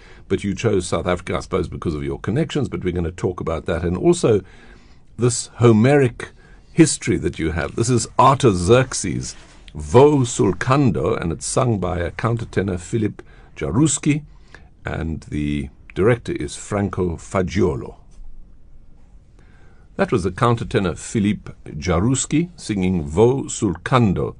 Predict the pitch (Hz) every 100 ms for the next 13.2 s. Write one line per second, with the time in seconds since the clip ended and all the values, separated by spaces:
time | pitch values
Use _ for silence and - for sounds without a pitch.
0 | - - - - 82 73 - 90 90 85
1 | 80 80 98 92 - 52 - - - -
2 | - - - 123 - 135 131 117 101 104
3 | - - 104 98 101 95 101 90 - 120
4 | 101 90 82 - 104 82 65 71 - 64
5 | 67 - - - 262 - 107 90 95 95
6 | 98 87 131 113 113 90 90 82 - -
7 | - - 127 123 117 110 104 101 - 69
8 | 71 131 127 - 139 131 - 104 - -
9 | 120 - - - - - - 208 - -
10 | - 143 - 214 285 269 208 185 180 -
11 | 139 - 147 139 123 117 110 95 110 117
12 | 220 196 160 110 85 92 82 85 113 180
13 | -